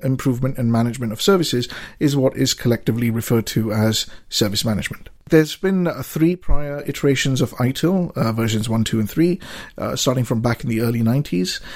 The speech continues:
and there was a minor update to itil version three in two thousand eleven. There was also, uh,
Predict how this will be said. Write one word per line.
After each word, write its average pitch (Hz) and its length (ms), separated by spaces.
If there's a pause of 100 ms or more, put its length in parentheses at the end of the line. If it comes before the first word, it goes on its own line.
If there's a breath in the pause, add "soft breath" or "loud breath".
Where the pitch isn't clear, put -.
(180 loud breath)
and 127 220
there 135 80
was 135 140
a 127 160
minor 135 420
update 120 380
to 117 320
itil 120 260
version 113 300
three 113 280
in 113 260
two - 180
thousand 110 320
eleven. 120 360 (400 loud breath)
There 139 160
was 139 120
also, 170 460
uh, 127 360